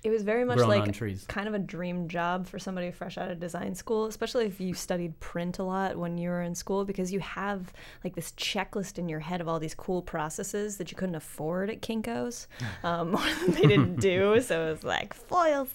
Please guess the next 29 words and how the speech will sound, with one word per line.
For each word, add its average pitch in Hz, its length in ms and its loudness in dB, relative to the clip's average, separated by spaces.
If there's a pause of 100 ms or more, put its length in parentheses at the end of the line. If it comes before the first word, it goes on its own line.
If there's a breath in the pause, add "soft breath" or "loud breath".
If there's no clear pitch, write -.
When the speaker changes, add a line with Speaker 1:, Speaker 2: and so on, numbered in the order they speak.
Speaker 1:
stamp 113 500 -2
and 110 120 -4
varnishes 262 960 0
and - 100 -8
there's - 160 -8
spot - 380 -6
varnish 254 580 -4
and 170 160 -6 (300 loud breath)
Speaker 2:
Yeah. 98 80 -2
Speaker 1:
just - 160 4
all - 200 6
these 208 200 2
cool 202 280 2
things. 196 400 2
And, 165 300 -2 (260)
eh, - 200 -6
when 185 280 2
you're 170 280 0
selling 180 500 0
a 180 140 -2
ten 180 260 -4
million 175 240 -2
dollar 185 240 -2
home, 190 500 -2 (680 loud breath)
a 180 100 -4
twenty 185 260 -2
dollar 180 260 0
brochure 175 460 -4
is - 280 -10